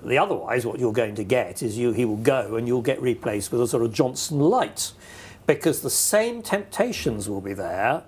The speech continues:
and the demands, the same demands from sections of the electorate will be there.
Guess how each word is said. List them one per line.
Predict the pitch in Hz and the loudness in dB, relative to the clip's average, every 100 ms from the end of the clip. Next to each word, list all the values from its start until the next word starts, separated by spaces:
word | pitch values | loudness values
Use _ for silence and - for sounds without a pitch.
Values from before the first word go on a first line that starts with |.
| - | -4
and | 151 151 139 139 113 | -2 0 -2 -4 2
the | 131 | 2
demands, | - 135 139 180 196 185 139 - - - - | 4 2 2 2 0 0 0 -2 -10 -10 -4
the | - | 2
same | 180 180 | 2 4
demands | 165 165 170 156 107 98 92 | 4 4 2 0 -2 -6 -6
from | - 117 | -4 0
sections | - 127 - 120 113 | 0 -2 -4 -6 -2
of | 117 113 | -2 2
the | 113 | 2
electorate | 123 131 - 147 - | 2 0 -6 -10 -2
will | 117 | -2
be | 101 107 | 0 0
there. | 104 | -2